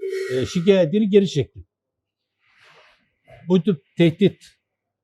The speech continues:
ve şantaj, e, azmettirici gibi işler,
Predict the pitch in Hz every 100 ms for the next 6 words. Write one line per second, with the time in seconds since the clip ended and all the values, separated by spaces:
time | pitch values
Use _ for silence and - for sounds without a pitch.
0 | - 131 113 151 160 170 165 - - _
1 | _ _ _ _ 143 120 117 113 113 147
2 | 151 160 147 - 135 127 123 127 135 135
3 | 175 165